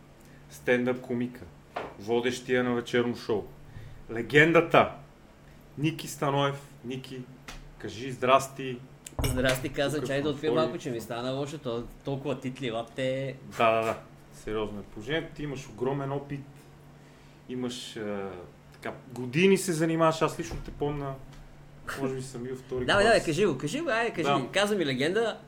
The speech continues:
Speaker 2: един страйк за това,
Speaker 1: Значи,
Speaker 2: че съм
Speaker 1: в
Speaker 2: дърт.
Speaker 1: някакво шоу беше, да.
Speaker 2: Кажи, че си израснал с
Speaker 1: Някакви
Speaker 2: моето
Speaker 1: кастинги
Speaker 2: творчество, е,
Speaker 1: с
Speaker 2: това
Speaker 1: твоето
Speaker 2: е
Speaker 1: творчество съм израснал и аз викам: "А, то пич е такъв, то ще стане голяма работа." А,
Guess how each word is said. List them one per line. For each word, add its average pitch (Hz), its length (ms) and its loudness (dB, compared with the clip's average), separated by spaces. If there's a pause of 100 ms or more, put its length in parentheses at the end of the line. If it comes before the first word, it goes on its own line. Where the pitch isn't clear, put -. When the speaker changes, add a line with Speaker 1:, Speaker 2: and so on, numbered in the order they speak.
(220)
Speaker 2:
един 214 240 2
страйк 202 320 0
за 143 60 0
това, 208 100 6
Speaker 1:
Значи, 143 160 2
Speaker 2:
че - 60 -4
съм 156 120 2
Speaker 1:
в 131 60 2
Speaker 2:
дърт. 131 240 0
Speaker 1:
някакво 175 340 0
шоу 156 300 0
беше, 135 340 0
да. 123 360 -2 (280)
Speaker 2:
Кажи, 226 220 -2
че 247 60 -6
си 226 80 -2
израснал 180 320 4
с - 40 -2
Speaker 1:
Някакви 147 200 2
Speaker 2:
моето 151 180 4
Speaker 1:
кастинги 151 100 2 (100)
Speaker 2:
творчество, 139 300 -2
е, 131 80 2
Speaker 1:
с 127 40 -6
Speaker 2:
това 143 120 0
Speaker 1:
твоето 135 180 4
Speaker 2:
е 120 80 2
Speaker 1:
творчество 107 260 -2
съм 170 140 -4
израснал 165 720 0
и 165 80 -4
аз 165 180 -2
викам: 190 200 -4
"А, 190 120 0 (300)
то 214 360 6
пич - 420 -4 (880)
е 143 100 -4
такъв, - 540 4 (380)
то 208 140 8
ще 208 140 -2
стане 220 360 10
голяма 208 420 10
работа." 208 320 10 (120)
А, 143 60 -6